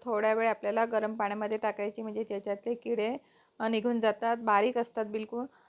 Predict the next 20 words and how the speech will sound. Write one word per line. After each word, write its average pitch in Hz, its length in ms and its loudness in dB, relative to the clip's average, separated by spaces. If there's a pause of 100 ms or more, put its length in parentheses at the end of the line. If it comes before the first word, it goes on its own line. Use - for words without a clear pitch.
(160)
आता 226 140 -2
इथे 233 240 0
बासमती 220 600 -2
तांदूळ, 240 500 0 (220)
अ, 214 260 -2
घेतलेला 226 540 0
आहे. 233 580 2 (120)
अ, 220 160 2 (120)
तुम्ही 240 240 0
कोणताही 240 640 0
तांदूळ 226 400 0
वापरू 220 360 4
शकता, 220 380 -4 (100)
असं 233 240 -2
नाही 233 140 2
की 233 140 -6
बासमतीचाच 226 840 -2
आपण 220 280 -4
भात 220 160 4 (120)
केला 208 320 0